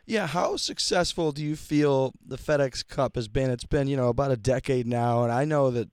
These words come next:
when it first kicked off, to me, it kind of, you know, it felt, "Okay, they're throwing a ton of money at this. This is a little bit contrived." Now that we're this far into it, we've gotten the drama, you know, that we got with, uh, D J and Rory at the end last year, and then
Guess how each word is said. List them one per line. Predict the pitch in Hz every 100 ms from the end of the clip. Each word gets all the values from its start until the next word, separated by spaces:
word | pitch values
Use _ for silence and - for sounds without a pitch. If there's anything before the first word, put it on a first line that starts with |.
| -
when | 123 123
it | - -
first | 269 160
kicked | - 147 143
off, | 135 127 - - - _ _ _ _
to | -
me, | 175 240 208
it | 143
kind | 151 143
of, | 131 107 -
you | 131
know, | 127
it | 113
felt, | - 131 113
"Okay, | 151 139 113
they're | 113
throwing | - 135 120
a | 117
ton | 131 120
of |
money | 123 123
at | 117
this. | 117 120
This | 127 110
is | 110
a |
little | 120 120
bit | 113 117
contrived." | 117 113 127 117 117 113
Now | 139 330
that | 311
we're | 147 147 143 127 - - - - _
this | 156 -
far | 151 135
into | 139 127 139 139
it, | 135 -
we've | 113 123 110
gotten | 131 143 135
the | 135
drama, | 117 131 127 127 127
you | 139
know, | 110
that |
we | 101 107
got | 110 113 -
with, | 117 110 - -
uh, | 110 113 107 - -
D | 123
J | 120 113
and | 110
Rory | 117 117 113
at | 92
the | 90
end | 113 117 113
last | 139 151 143 -
year, | 143 143 123
and | 117
then | 120 110 104